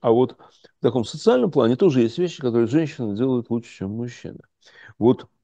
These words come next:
движение «Путь домой», вот эти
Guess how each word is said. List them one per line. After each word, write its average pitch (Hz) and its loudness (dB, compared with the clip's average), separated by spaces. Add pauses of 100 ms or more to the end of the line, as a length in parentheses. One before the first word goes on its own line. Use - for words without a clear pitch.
(500)
движение 127 4
«Путь 123 2
домой», 190 2 (800)
вот 101 2
эти 85 2